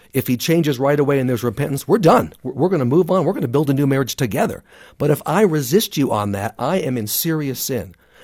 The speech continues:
I'm attacking the most precious institution God ever created on the earth, and that's marriage. That puts me in a serious sinful position.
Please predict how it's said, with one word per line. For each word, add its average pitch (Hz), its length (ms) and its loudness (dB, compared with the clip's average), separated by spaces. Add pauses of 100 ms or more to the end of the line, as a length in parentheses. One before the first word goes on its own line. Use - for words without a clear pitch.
(140)
I'm 151 160 0
attacking 120 600 -4 (380)
the 127 80 0
most 113 200 -2
precious 175 400 2
institution 147 640 0
God 127 280 0
ever 156 280 2
created 151 580 0
on 131 280 0
the 120 160 0
earth, 120 240 0
and 107 100 -4
that's - 180 -8
marriage. 170 560 -6 (420)
That 202 200 2
puts - 240 -2
me 127 140 0
in 120 240 -4
a 117 40 0
serious 113 520 -2
sinful 101 300 -4
position. 92 440 -6